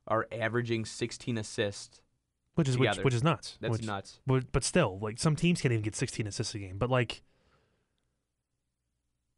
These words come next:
Speaker 2: I think Lillard, Portland would not be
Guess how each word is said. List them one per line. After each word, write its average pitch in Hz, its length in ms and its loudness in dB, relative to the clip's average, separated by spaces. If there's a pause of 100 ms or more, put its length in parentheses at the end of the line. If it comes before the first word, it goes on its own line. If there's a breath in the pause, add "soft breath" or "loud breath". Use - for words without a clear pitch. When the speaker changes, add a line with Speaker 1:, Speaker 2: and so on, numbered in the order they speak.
(880)
Speaker 2:
I 165 80 4
think 160 180 4
Lillard, 156 520 4 (960)
Portland 196 360 4
would 160 100 6
not 160 260 4
be 120 460 2